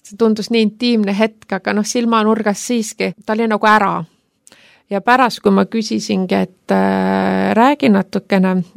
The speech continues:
ja, ja ma isegi sain loa lindistada, kuidas ta rääkis oma mõtet, ta on sügavalt usklik noor mees,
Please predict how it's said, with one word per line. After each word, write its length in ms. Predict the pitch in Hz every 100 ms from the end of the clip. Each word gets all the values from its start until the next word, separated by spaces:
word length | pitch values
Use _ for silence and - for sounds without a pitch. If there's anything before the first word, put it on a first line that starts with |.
| 196
ja, 140 | 196 196 196 - - - -
ja 100 | 202
ma 140 | 202
isegi 360 | 202 220 214 202
sain 260 | 202 202 214
loa 160 | 220 208
lindistada, 640 | 226 233 214 - 202 202
kuidas 300 | 196 190 185 -
ta 100 | 214
rääkis 380 | 226 220 -
oma 160 | 214 220
mõtet, 380 | 196 196 - 185
ta 80 | 220
on 100 | 190
sügavalt 500 | 226 226 214 190 -
usklik 440 | 247 - 202 190
noor 220 | 214 220 214
mees, 300 | 226 202